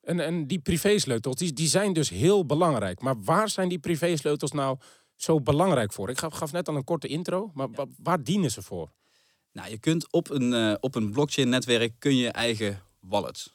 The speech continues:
Speaker 2: aanhouden, eigen, eh, portemonnees aanmaken. En die kun je g-,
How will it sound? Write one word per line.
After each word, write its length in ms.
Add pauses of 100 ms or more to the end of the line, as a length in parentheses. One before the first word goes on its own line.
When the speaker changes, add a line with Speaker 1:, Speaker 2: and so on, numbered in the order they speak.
(100)
Speaker 2:
aanhouden, 500
eigen, 460 (200)
eh, 120 (100)
portemonnees 680 (180)
aanmaken. 400
En 100
die 80
kun 120
je 80
g-, 140